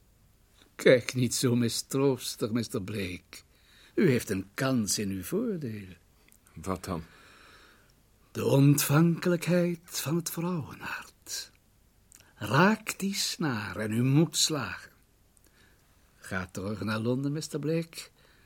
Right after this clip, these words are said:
Speaker 1: en probeer Miss Verinder te ontmoeten.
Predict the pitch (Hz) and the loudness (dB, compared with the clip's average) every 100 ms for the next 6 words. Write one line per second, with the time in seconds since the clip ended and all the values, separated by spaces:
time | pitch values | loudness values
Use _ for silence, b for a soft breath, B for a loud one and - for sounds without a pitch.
0 | b b - 123 98 - 101 98 123 151 | b b -2 -2 0 -2 -2 2 2 2
1 | 190 175 113 - - 120 120 127 143 147 | 2 0 0 -4 -4 -4 -2 -4 -6 -8
2 | 156 156 156 - - | -6 -6 -6 -8 -14